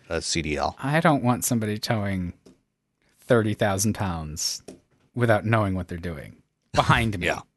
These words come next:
Speaker 1: Yeah.
Speaker 2: In front of me, that's fine. You do whatever
Speaker 1: What,
Speaker 2: you want,
Speaker 1: what's,
Speaker 2: but
Speaker 1: what's, what's the heaviest trailer you've ever towed?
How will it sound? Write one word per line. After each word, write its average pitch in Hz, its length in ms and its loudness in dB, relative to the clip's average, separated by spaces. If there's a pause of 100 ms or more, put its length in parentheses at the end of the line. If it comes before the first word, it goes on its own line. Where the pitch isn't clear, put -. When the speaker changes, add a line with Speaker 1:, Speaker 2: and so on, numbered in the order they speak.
Speaker 1:
Yeah. 139 140 6
Speaker 2:
In 185 140 8
front 269 200 6
of 294 60 8
me, 190 80 6
that's 165 200 6
fine. 120 300 6
You 110 100 -2
do 156 140 2
whatever 143 220 8
Speaker 1:
What, 143 80 4
Speaker 2:
you 135 80 6
want, 110 120 4
Speaker 1:
what's, - 260 6
Speaker 2:
but - 60 -20 (100)
Speaker 1:
what's, - 280 4
what's 156 180 4
the 143 100 6
heaviest 127 340 6
trailer 104 280 8
you've 90 160 4
ever 82 200 4
towed? 80 280 2